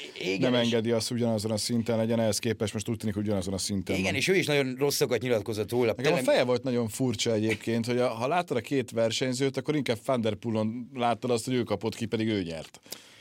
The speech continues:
Speaker 2: De hát
Speaker 1: Igen, hát ez, ez mind-, ez mindig nehéz megmondani. Szerintem Van Aert picit le volt döbbenve, legalábbis azok alapján, amit nyilatkozott utána, ö, ott, ott
Speaker 2: Nem
Speaker 1: szerintem
Speaker 2: számított
Speaker 1: így
Speaker 2: arra, hogy
Speaker 1: nem.
Speaker 2: ennyire erős lesz Van der Poel.
Speaker 1: Nem, szerintem nem számított rá. Hozzáteszem, mondjuk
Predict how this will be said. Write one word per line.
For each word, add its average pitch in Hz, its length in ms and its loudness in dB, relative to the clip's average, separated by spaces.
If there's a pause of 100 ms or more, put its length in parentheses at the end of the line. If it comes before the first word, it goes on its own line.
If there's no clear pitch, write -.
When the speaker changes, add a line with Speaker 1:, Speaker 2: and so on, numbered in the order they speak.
(240)
Speaker 2:
De 101 140 -2
hát 98 320 -4
Speaker 1:
Igen, 117 260 0
hát 110 140 0
ez, 120 160 0
ez 120 200 -2
mind-, 127 200 -4
ez 110 100 -6
mindig 120 180 0
nehéz 110 200 2
megmondani. 117 300 0
Szerintem 127 260 0
Van 156 120 2
Aert 120 120 0
picit 110 220 -6
le 143 80 6
volt 123 180 2
döbbenve, 95 400 2
legalábbis 113 340 0
azok 127 220 0
alapján, 120 320 2
amit 110 220 -2
nyilatkozott 117 420 -2
utána, 131 600 0 (260)
ö, 131 340 0
ott, - 20 6
ott 117 120 0
Speaker 2:
Nem 123 100 -2
Speaker 1:
szerintem 143 160 4
Speaker 2:
számított 117 340 0
Speaker 1:
így - 80 -4
Speaker 2:
arra, 113 100 2
hogy 113 80 2
Speaker 1:
nem. 107 120 4
Speaker 2:
ennyire 110 160 0
erős 107 240 -2
lesz 113 180 -6
Van 104 180 -2
der 104 160 0
Poel. 120 220 -14
Speaker 1:
Nem, 117 200 -2
szerintem 135 280 0
nem 156 120 0
számított 123 480 0
rá. 131 260 0
Hozzáteszem, 123 520 0
mondjuk 120 320 0